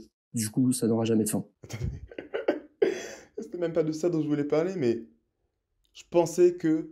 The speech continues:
Speaker 2: je serais enfin libre. Tu vois, je pensais que, ah, quand je ferai ça,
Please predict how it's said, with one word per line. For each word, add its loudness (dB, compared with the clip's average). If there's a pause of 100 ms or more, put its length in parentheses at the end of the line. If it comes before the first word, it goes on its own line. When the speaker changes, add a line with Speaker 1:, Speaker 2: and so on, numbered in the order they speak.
(140)
Speaker 2:
je -12
serais -6
enfin -2
libre. -4
Tu -2
vois, 4
je -8
pensais 0
que, -2
ah, -2 (260)
quand -2
je -2
ferai -2
ça, -4